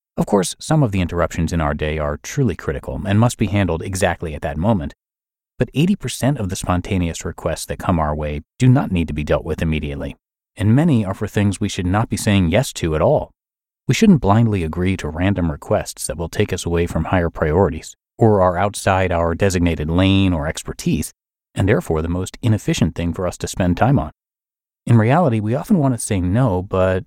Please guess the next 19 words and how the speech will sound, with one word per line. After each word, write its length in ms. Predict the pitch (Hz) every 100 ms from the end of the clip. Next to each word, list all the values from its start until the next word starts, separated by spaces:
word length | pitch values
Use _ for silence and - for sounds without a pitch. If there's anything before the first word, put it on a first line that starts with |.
| -
say 240 | - 101
yes 380 | 90 135 156 -
because 360 | - - 104
we're 120 | - 92
caught 260 | - 107
off 220 | 90 85
guard. 400 | - 117 - - - _ _ _ _ _
We 80 | -
get 180 | 151 -
tripped 280 | - 180 -
up 220 | 127 -
in 80 | 82
an 80 | 95
effort 260 | - 98
to 60 | -
be 240 | 90 87
good 300 | 85 110 95
team 260 | - 110 90
players. 460 | 82 90 69 -